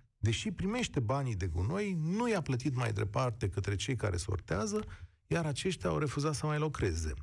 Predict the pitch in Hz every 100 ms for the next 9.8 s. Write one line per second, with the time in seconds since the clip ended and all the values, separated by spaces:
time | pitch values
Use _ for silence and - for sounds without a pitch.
0 | - - 185 170 185 202 185 160 160 160
1 | 123 156 143 127 113 107 - 165 135 127
2 | 135 113 107 98 - 117 92 95 214 269
3 | 240 233 214 - - - - 175 196 -
4 | 160 156 185 170 156 143 143 165 - -
5 | 147 156 143 135 135 113 87 85 - 107
6 | 101 110 107 147 123 104 107 139 - -
7 | 135 131 123 117 147 123 104 78 - 78
8 | 127 151 107 113 143 131 131 120 110 104
9 | 98 110 104 101 98 80 71